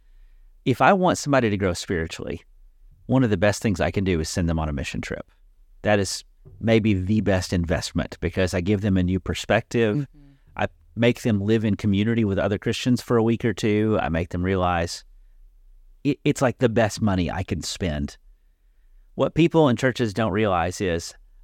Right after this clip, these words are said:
Speaker 1: I don't have to spend a thousand dollars in airfare to do that. If I send them to the help center for a week,
Speaker 2: Yes.
Speaker 1: I can get really close to that. Um, so, I mean, I,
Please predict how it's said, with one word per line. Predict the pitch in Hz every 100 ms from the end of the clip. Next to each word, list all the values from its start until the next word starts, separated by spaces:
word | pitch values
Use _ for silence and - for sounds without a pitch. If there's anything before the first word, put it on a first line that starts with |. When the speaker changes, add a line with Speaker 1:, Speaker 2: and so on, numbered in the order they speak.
| -
Speaker 1:
I | 117 135
don't | 120
have | 117
to | 104
spend | - 113 101 95
a |
thousand | - 98 95 98
dollars | 82 82
in | -
airfare | 80 87 80
to | 78
do | 82 73
that. | 64 50 - - - _ - - -
If | 110 -
I | 107
send | 113 - 117 104
them | 101 95
to | 101
the | 85
help | 90 95
center | - 92 82
for | - 78
a | 76
week, | 82 - - -
Speaker 2:
Yes. | 151 147 135 - - - -
Speaker 1:
I | 85 98
can | 101 92 87
get | 82 92 95 -
really | 90 87 82 87 82
close | 80 90 76 -
to | 78
that. | 50 50 - - - - - -
Um, | 87 78 65
so, | 85 131
I | 113
mean, | 123
I, | 113